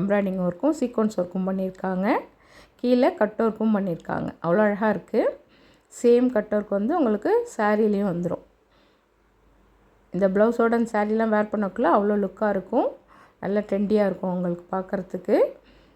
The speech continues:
சாரீ பாருங்க. சாரியும் நல்ல பியூர் சிஃபான் மெட்டீரியல் உங்களுக்கு. நல்ல குவாலிட்டியாக இருக்கும்.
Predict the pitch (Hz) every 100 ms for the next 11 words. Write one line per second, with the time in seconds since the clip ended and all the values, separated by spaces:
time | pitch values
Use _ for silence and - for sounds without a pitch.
0 | _ _ _ _ _ _ _ _ _ _
1 | _ _ _ _ _ _ _ _ - -
2 | 220 233 240 196 190 185 190 392 - _
3 | - - 208 220 247 208 220 240 233 226
4 | 220 226 - 214 247 247 208 185 214 196
5 | 180 180 185 180 220 453 - - 196 214
6 | 214 196 202 214 226 208 185 - 302